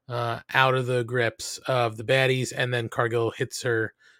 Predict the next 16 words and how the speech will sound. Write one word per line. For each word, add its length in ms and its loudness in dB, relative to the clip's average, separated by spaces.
in 60 -8
the 140 0
abdomen 360 0
with 120 -4
the 80 -6
sledgehammer. 720 -6
Um, 680 0
Schlong, 340 2
I 100 6
think 180 4
we 140 8
all 140 6
know 180 6
what's 300 2
kind 240 0
of 420 -4